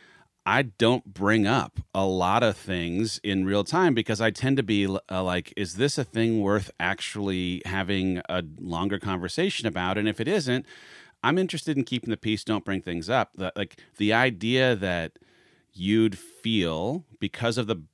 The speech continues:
byproduct of how you were raised in an un-, like, predictable environment, they're just the frequency of times when I've been upset, like, legit upset,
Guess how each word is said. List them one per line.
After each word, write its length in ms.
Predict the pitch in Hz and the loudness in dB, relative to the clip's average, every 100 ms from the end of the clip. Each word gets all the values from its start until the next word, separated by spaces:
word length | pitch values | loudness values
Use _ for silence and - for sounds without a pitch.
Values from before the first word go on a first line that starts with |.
| - | -4
byproduct 580 | 92 98 107 90 87 92 | -2 -2 -2 -2 -2 -6
of 100 | 80 | -6
how 240 | 92 95 | -4 -2
you 180 | 92 90 | -2 -4
were 140 | 85 | -4
raised 400 | 78 80 107 110 | -4 -2 -2 -2
in 100 | 87 | -4
an 160 | 85 82 - | -4 -6 -6
un-, 340 | 87 92 92 - - - _ _ 107 | -2 0 -2 -4 -20 -20 _ _ -12
like, 200 | 82 - _ _ _ - | -12 -14 _ _ _ -14
predictable 720 | 87 78 98 - 82 92 87 | -10 -6 -8 -8 -6 -4 -4
environment, 720 | 80 82 90 110 127 175 - _ _ _ _ _ _ _ | -4 -4 -2 0 2 0 -2 _ _ _ _ _ _ _
they're 100 | 113 | -8
just 240 | 113 180 - | -4 -4 -4
the 100 | 117 | -8
frequency 680 | - 143 - 120 - 101 92 | -2 -2 0 -2 -2 -2 -2
of 120 | 78 | -4
times 560 | - 123 147 90 78 | -2 2 2 0 -4
when 280 | 76 85 85 - | -6 -6 -6 -4
I've 340 | 87 107 123 92 | 0 2 0 -2
been 140 | 92 | -6
upset, 720 | 80 - - - - 87 107 | -6 -8 -12 -10 -6 -4 -4
like, 140 | 95 85 71 - | -6 -10 -12 -10
legit 600 | 85 76 71 80 90 107 | -10 -10 -12 -8 -4 -2
upset, 640 | 104 - - 85 131 | -2 -6 -6 -2 0